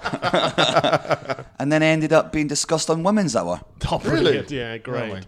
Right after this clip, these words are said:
Speaker 3: God.
Speaker 2: What, did they name you on, on Women's
Speaker 1: I
Speaker 2: Hour?
Speaker 1: think they did, yeah. But I, and I wasn't involved in that gig in any way, and I tried to give them money to charity, but they never paid me.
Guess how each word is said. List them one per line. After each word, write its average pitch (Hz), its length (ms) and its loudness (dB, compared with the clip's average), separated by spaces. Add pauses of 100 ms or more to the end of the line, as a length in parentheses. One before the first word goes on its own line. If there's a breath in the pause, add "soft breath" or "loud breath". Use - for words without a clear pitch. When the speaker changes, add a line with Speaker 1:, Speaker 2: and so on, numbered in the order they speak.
Speaker 3:
God. 104 380 -6
Speaker 2:
What, 165 200 4
did 165 100 4
they 175 80 4
name 233 220 2
you 131 120 2
on, 117 140 -4
on 117 200 -4
Women's 107 180 -4
Speaker 1:
I 107 120 0
Speaker 2:
Hour? 92 100 -6
Speaker 1:
think 254 200 8
they 175 120 2
did, 160 380 4
yeah. 135 320 0 (240)
But 135 80 2 (160)
I, - 40 -2
and 156 100 2
I 156 60 4
wasn't 160 420 4
involved 151 440 4
in 127 80 -4
that 104 140 -6
gig 120 180 -8
in 120 60 -8
any 120 200 -4
way, 123 120 -2
and 110 120 -2
I 107 40 -6
tried 127 260 -4
to 98 60 -16
give 107 100 -6
them 104 80 -8
money 98 100 -8
to - 80 -18
charity, 82 260 -8
but 76 80 -18
they 92 60 -14
never 90 180 -14
paid 98 340 -14
me. 82 140 -18